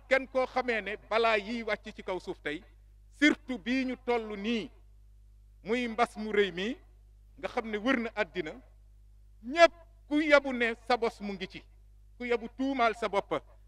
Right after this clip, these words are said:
te bañ a wiire mbir yi feneen. Ànd ak nga xam ne nag lépp ci sunu Boroom la jóge, wax naa ko léegi, "ما أصاب من مصيبة إلا بإذن الله." Men musiba mënul taxaw wàcc ci kaw suuf lu dul ne ci ndigalal Yàlla. Mbindeef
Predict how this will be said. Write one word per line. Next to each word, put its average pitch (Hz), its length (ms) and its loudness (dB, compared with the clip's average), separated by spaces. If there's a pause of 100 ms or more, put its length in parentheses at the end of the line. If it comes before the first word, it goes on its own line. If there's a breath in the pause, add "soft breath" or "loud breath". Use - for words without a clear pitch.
(200)
te 175 80 -2
bañ 214 220 0
a 220 60 2
wiire 233 420 0
mbir 214 180 -6
yi 208 100 -4
feneen. 185 360 -2 (600)
Ànd 240 280 0
ak 285 200 8
nga 196 140 -2
xam 220 340 -2
ne 226 100 -4
nag 247 140 0 (520)
lépp 311 260 0 (120)
ci 254 80 -8
sunu 214 260 -8
Boroom 175 300 0
la 160 100 -2
jóge, 135 200 -10
wax 175 200 -10
naa 170 140 0
ko 180 120 -4
léegi, 139 240 -8
"ما 233 320 6
أصاب 226 380 2
من 196 140 -12
مصيبة 175 580 -10
إلا 277 280 2
بإذن 202 300 -10
الله." 139 220 -12 (760)
Men 330 320 0
musiba 254 360 -2
mënul 226 360 -4
taxaw 233 260 0 (580)
wàcc 254 340 4
ci 247 100 -6
kaw 208 160 0
suuf 185 180 -8
lu 185 120 -8
dul 175 160 -4
ne 170 80 -6
ci 196 140 -16
ndigalal 165 360 -2
Yàlla. 120 260 -8 (440)
Mbindeef 285 600 4